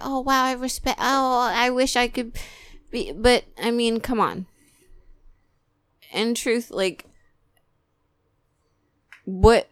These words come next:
like, you're more than your body. Like, that's, that's the base I'm trying to get to, is that I want people to understand that they're more than their body. You have other means of, you know, making money if you would like to, but shit, I guess maybe you don't.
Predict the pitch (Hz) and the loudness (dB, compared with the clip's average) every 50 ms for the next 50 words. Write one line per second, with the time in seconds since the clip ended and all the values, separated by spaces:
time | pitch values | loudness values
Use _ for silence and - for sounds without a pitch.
0 | - - 202 202 196 214 220 220 208 190 190 196 208 196 196 190 190 185 175 165 | 0 0 2 4 6 6 6 6 8 10 10 10 10 8 6 2 2 2 2 4
1 | 165 180 170 175 185 180 135 117 120 120 151 - _ - - - 156 160 180 190 | 4 4 4 4 4 2 2 0 -4 -6 -10 -12 _ -2 0 2 6 6 6 6
2 | 185 - - - - 165 175 190 - - - - _ - 180 196 160 143 160 - | 6 2 -8 -4 0 2 2 2 0 -4 -12 -10 _ -6 -4 -2 0 -2 -2 -2
3 | - 135 156 - 151 127 127 120 117 113 - - - - 117 - - 135 139 143 | -6 -8 -6 -6 -6 -6 -6 -6 -8 -10 -10 -8 -8 -8 -6 -6 -4 -4 -4 -4
4 | - - - - - - - _ - - 151 160 175 175 185 190 180 180 180 175 | -6 -10 -18 -20 -20 -20 -20 _ -8 -4 -2 -2 0 2 2 2 2 0 0 -2
5 | 170 170 160 175 - - 165 160 156 156 - 156 151 151 143 147 151 151 160 165 | -4 -4 -6 -6 -8 -6 -6 -6 -6 -6 -6 -6 -6 -4 -4 -4 -4 -4 -4 -4
6 | 175 175 156 151 139 123 120 135 139 143 165 - _ _ _ _ _ _ - 143 | -4 -4 -2 -2 -2 -2 -4 -6 -8 -12 -12 -14 _ _ _ _ _ _ -8 -4
7 | 151 165 151 143 143 139 165 - - - - 147 151 160 160 165 165 156 147 147 | -2 0 2 2 0 0 -4 -8 -8 -2 0 2 4 4 2 0 -2 -2 -2 -2
8 | 147 160 170 185 - - - - _ - - 139 151 143 143 135 139 156 - - | -4 -4 -4 -6 -8 -10 -14 -16 _ -10 -6 -4 -2 -2 -2 -2 -4 -6 -10 -16
9 | - _ _ _ _ _ - - 147 143 135 135 131 131 165 160 214 240 156 151 | -20 _ _ _ _ _ -12 -8 -6 -6 -4 -6 -6 -8 -10 -12 -12 -8 -8 -8
10 | 147 - - 151 151 143 139 143 147 151 160 - - - 143 147 - - 240 - | -8 -8 -8 -8 -6 -6 -6 -6 -6 -6 -8 -10 -10 -10 -10 -10 -12 -16 -18 -12
11 | - 147 143 139 139 147 160 - 156 151 139 143 156 123 123 127 123 - - 156 | -8 -6 -4 -4 -4 -6 -6 -2 -2 -2 -2 -2 -2 -4 -4 -4 -6 -6 -6 -4
12 | 160 180 190 - 175 175 - - - _ _ _ _ _ _ _ _ _ _ _ | -2 -2 0 0 -2 -2 -2 -6 -12 _ _ _ _ _ _ _ _ _ _ _
13 | _ _ _ _ _ _ - - - 370 403 - - - 214 254 269 285 277 - | _ _ _ _ _ _ -10 -6 -2 -2 -2 -2 -2 -2 0 2 2 2 2 0
14 | 247 254 302 277 311 302 294 277 247 214 196 147 - | -2 -2 0 2 2 4 4 6 6 6 6 4 2